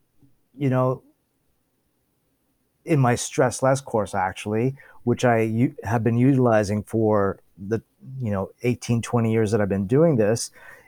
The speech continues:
it's called vivid imagination. You know, you gotta know what V stands for values.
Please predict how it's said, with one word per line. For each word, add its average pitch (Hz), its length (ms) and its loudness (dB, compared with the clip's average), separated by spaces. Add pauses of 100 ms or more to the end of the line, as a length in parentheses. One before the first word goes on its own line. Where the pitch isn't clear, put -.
it's 139 340 0 (260)
called 123 320 2
vivid 147 340 6
imagination. 110 1040 0 (500)
You 117 140 -2
know, 120 320 2 (280)
you 139 120 4
gotta 175 320 4
know 170 180 6
what 156 240 4 (100)
V 123 360 2
stands 139 420 0
for 120 420 2 (340)
values. 101 920 0